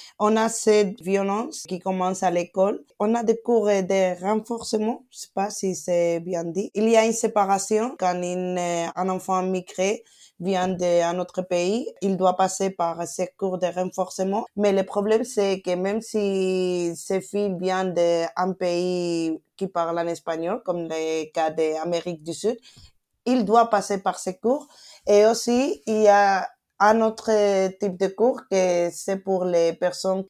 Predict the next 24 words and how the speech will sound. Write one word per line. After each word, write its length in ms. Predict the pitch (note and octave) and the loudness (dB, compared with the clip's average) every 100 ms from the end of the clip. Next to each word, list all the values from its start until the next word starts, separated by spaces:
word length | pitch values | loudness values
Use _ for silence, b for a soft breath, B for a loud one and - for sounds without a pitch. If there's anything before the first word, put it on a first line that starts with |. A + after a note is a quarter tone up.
| - | -2
qui 160 | G#3 | 0
ont, 240 | G3 G3 F#3+ | 0 0 0
euh, 260 | F3+ E3+ E3 | 0 -2 -2
mauvais, 1000 | E3 E3+ E3+ F3 E3+ E3+ E3 D#3+ D#3+ E3 F3 _ _ _ - | -2 -2 0 2 2 2 0 -2 -4 -8 -16 _ _ _ -4
des 100 | G3 | 0
mauvais 560 | G3 F3 F3+ F3 E3+ | 0 2 2 2 0
no-, 260 | E3 E3+ F#3+ - - | -2 -4 -4 -6 -10
notes, 240 | F3 F#3 - - - | -8 -8 -14 -18 -4
des 60 | |
notes, 360 | F#3+ E3 - - b b | 0 0 -2 -16 b b
oui, 300 | - G3+ - - | 2 2 2 -4
où 260 | G#3 G#3 G3+ G3 | 2 4 4 4
ils 220 | G#3+ G3+ | 2 4
devraient 1160 | G#3 G3 G3 G3+ G3+ G3 F#3+ F#3 F3+ F3+ F3+ - _ | 2 2 2 4 4 4 2 2 2 0 -4 -8 _
sortir 760 | - - A3+ A3+ - B3 C4+ G3 | -4 2 2 2 2 2 4 2
de, 960 | F3+ F3+ F3 E3+ E3 E3 E3 D#3 D#3 | 2 2 2 2 0 -4 -4 -6 -8
de 180 | D#3 E3+ | -6 -6
ce 360 | F3 - F#3+ F#3+ - | -6 0 2 2 -4
chemin 460 | - G#3 G3+ G#3+ | -4 -2 0 0
de, 680 | A#3 E3+ E3+ E3 E3 D#3+ D#3 D#3 | -2 0 0 2 0 -2 -4 -2
d'étudier 720 | E3 D#3+ - F#3+ F#3+ G#3 A#3+ _ | 0 0 -4 -4 2 2 0 _
un 180 | - G3+ | -4 0
autre 300 | G#3+ G#3+ - G3+ F#3+ F#3+ F#3 F3+ F3+ | -2 -2 -2 2 4 4 6 4 2
chemin 480 | - G#3+ G#3 A#3+ | -4 0 0 -2